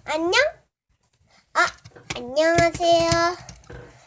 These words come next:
너는 이제 태어난 거야. 오! 태어나고 싶었는데. 넌 원래 생각도 안 했었거든, 그런. 아, 그, 그런가?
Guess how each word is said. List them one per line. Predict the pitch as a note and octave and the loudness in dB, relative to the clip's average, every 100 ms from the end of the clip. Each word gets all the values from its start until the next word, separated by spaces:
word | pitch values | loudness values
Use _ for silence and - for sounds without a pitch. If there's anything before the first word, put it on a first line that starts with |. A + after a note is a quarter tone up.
| - - - - - - | -20 -20 -20 -8 -8 -6
너는 | B3 D4 F4+ E4 B3 | -6 -4 -4 -4 -8
이제 | A#3+ B3 C#4 | -12 -12 -6
태어난 | - B4 C5 A#4 | -2 0 0 0
거야. | E4+ C4+ C4 C#4 | -2 -2 -4 -2
오! | - - D5 D#5+ E5 E5+ E5 A#4 - - - _ _ - - - | -2 0 2 4 4 2 2 0 -4 -14 -20 _ _ -20 -4 -2
태어나고 | F4 F4 F#4 F4+ | 0 0 -2 -6
싶었는데. | F#4 - - F#4+ F#4+ F#4 F4+ E4+ D#4+ D4+ D4 C#4+ C#4 D4 - - _ _ - | -8 -10 -6 -4 -4 -4 -2 0 0 -2 -4 -6 -6 -10 -18 -20 _ _ -18
넌 | G#3+ | -16
원래 | G3+ G3 | -16 -16
생각도 | G#3 - G#3+ F#4+ - | -16 -14 -14 -14 -16
안 | F#3+ G3 | -16 -18
했었거든, | A#3 C4+ - G3+ G3 | -18 -18 -18 -20 -20
그런. | - G3 G3+ D#4+ - - - - | -20 -20 -16 -16 -18 -20 -20 -20
아, | |
그, | - - - | -20 -20 -12
그런가? | B3+ C4+ B3 D#4+ | -10 -8 -10 -14